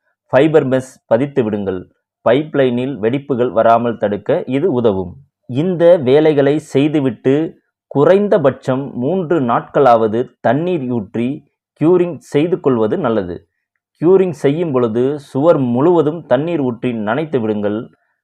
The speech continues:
சுவர் பூசும் பொழுது சுவற்றில் ஈரப்பதம் இருக்கும். இதில் முக்கியமாக கவனிக்க வேண்டியது என்ன என்றால்,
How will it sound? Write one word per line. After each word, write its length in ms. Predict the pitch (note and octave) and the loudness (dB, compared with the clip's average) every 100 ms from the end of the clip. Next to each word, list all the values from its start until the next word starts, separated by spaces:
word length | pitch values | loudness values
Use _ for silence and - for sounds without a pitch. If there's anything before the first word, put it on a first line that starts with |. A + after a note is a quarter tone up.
| _ | _
சுவர் 460 | _ - D#3 E3+ - | _ 0 2 2 0
பூசும் 380 | D#3 F3+ D3+ | -2 -2 -4
பொழுது 420 | A#2+ A#2 G#2+ A#2 C#3+ | 0 0 0 -2 -4
சுவற்றில் 640 | - C3+ B2 A#2+ A#2+ D#3 - | -2 0 0 -2 -6 -6 -6
ஈரப்பதம் 580 | C3 F#3+ - G#2+ C3+ | -2 -2 0 -2 -2
இருக்கும். 420 | C3 G#2+ - F2+ C#3 _ | -4 -4 -8 -14 -18 _
இதில் 380 | - C#3 D#3+ F#3 | -6 0 0 0
முக்கியமாக 720 | - E3 - G3+ F3+ D3+ C#3+ C3+ | -4 -6 -4 -2 0 2 2 2
கவனிக்க 400 | B2 D#3 D3+ C#3 | 2 0 -2 0
வேண்டியது 440 | B2+ A#2+ A#2+ G#2+ | 0 0 -2 -2
என்ன 220 | G#2 C#3+ | -2 -2
என்றால், 520 | B2 G#2+ G2 F#2 F2+ | -2 -2 -2 -2 -6